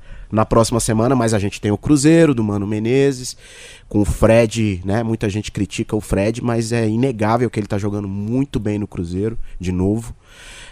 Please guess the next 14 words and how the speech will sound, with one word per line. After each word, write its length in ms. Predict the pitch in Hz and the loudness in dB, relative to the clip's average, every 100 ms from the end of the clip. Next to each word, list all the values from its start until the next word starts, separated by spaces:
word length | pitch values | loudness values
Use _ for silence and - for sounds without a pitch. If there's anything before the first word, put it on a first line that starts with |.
| - | -6
É... 840 | 98 98 95 95 92 90 85 80 | 0 2 4 2 2 0 0 -4
o 120 | 92 123 | 0 0
Internacional, 760 | 117 101 92 - 85 110 123 | 2 0 0 -4 -2 2 4
o 40 | 117 | 6
Grêmio 420 | 120 139 147 127 | 8 8 8 8
do 80 | 110 | 6
Renato 280 | 113 110 110 | 4 2 2
Gaúcho, 280 | 104 139 | 2 2
que 60 | - | -2
acabou 400 | - 92 110 113 | -4 -4 -2 -4
de, 300 | 101 101 95 | -4 -4 -4
de 280 | 85 92 87 | -4 -10 -10
ser 160 | - 107 | -6 -4
campeão 560 | - 101 101 95 95 | -2 -2 0 0 0